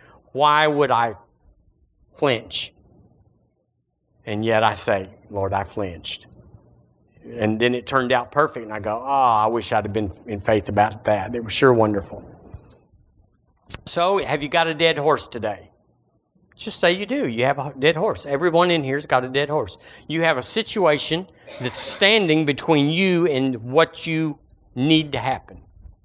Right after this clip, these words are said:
You've already seen the other side. You've already seen about this time a shekel of flour be sold, I mean, a, a m-, a measure of flour be sold for a shekel. You've already seen that. Exceeding abundantly above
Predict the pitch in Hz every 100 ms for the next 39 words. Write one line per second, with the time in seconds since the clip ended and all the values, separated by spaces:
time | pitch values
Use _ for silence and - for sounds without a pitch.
0 | _ _ _ _ _ _ 127 147 156 147
1 | - - 214 220 190 151 151 165 165 -
2 | 151 113 104 104 135 156 156 156 165 160
3 | - - 220 202 175 151 - - - 160
4 | 165 160 - 175 - - 170 139 117 107
5 | - - 120 - 185 175 160 135 - 160
6 | 143 120 117 120 - 143 127 110 127 123
7 | 127 107 101 - - - 113 123 147 131
8 | 123 127 175 151 160 - 151 127 120 123
9 | - 143 135 123 131 113 127 - 104 -
10 | - - 208 220 202 156 - - 208 185
11 | 123 113 - _ _ 139 - - 240 220
12 | 151 123 107 117 202 240 220 170 139 139
13 | 127 120 196 202 165 120